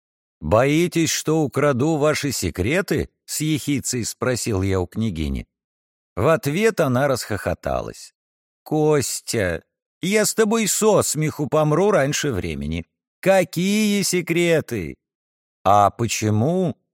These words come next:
"О, Господи! Потому что заклинание я не через одежду накладываю.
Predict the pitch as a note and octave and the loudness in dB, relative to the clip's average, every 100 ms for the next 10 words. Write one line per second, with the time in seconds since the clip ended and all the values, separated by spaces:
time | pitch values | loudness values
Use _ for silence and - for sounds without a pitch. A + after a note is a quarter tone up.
0 | _ _ - D#3 G#2+ F#2 F#2+ - - - | _ _ -2 2 2 2 -2 -2 -6 -6
1 | - D2 C2 B1+ - _ _ _ D#3+ E3+ | -8 -10 -10 -14 -18 _ _ _ -2 2
2 | E3 F3+ E3+ - D#3+ A#2 D3+ D#3+ D#3+ D3+ | 2 2 2 0 0 2 0 2 2 2
3 | D3 D#3+ F#3+ G#3 F#3 C#3+ A#2 G2 C#3+ D3 | 2 2 2 2 2 2 0 2 0 0
4 | D#3+ E3 D#3+ E3 E3 G#3+ F3 G2 E2 C3+ | 0 0 -2 -2 0 0 2 0 0 -2
5 | D#3+ E3+ D3+ E2+ C#2+ D2+ C#2 C2+ | -2 -2 -2 -2 -2 -6 -6 -8